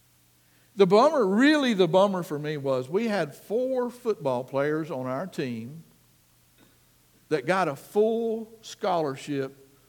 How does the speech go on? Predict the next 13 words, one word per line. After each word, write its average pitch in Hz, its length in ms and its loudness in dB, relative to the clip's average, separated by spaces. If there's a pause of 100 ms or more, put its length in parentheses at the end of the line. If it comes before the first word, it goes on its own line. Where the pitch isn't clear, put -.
to 147 160 -6
F 143 140 -4
S 127 260 -8
U. 104 180 -8 (1080)
Now, 120 160 -4
I'm 156 100 -4
not 170 180 0
a 170 100 2
F 190 120 -4
S 190 200 -6
U 214 80 -10
fan, 117 460 -10
okay? 170 320 -10